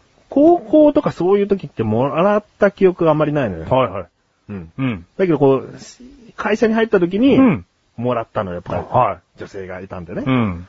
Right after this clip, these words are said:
Speaker 1: その時マシュルに相談して、
Speaker 2: はい。
Speaker 1: ちょっと手作りちゃおうかな。
Speaker 2: そうですね。
Speaker 1: はい。
Speaker 2: は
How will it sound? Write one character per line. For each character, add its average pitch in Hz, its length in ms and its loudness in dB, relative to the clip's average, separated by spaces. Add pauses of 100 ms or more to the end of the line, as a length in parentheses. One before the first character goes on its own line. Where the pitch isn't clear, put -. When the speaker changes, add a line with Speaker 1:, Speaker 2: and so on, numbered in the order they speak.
Speaker 1:
そ 247 120 0
の 247 60 4
時 262 200 0
マ 135 140 2
シ 131 80 -6
ュ 113 40 -4
ル 107 80 -2
に 98 80 -4
相 101 160 0
談 98 220 -2
し - 80 -18
て、 180 140 0
Speaker 2:
は 117 260 0
い。 - 220 -20
Speaker 1:
ち - 40 -12
ょ 147 40 -10
っ - 20 -20
と - 0 -
手 120 200 -12
作 135 240 -14
り 110 240 -12
ち - 80 -10
ゃ 107 80 -4
お 117 60 -2
う - 20 -6
か 95 160 -10
な。 82 100 -6
Speaker 2:
そ 175 320 0
う - 40 -6
で 151 120 -4
す - 100 -12
ね。 311 260 2
Speaker 1:
は 117 60 -8
い。 101 80 -10
Speaker 2:
は 101 480 -4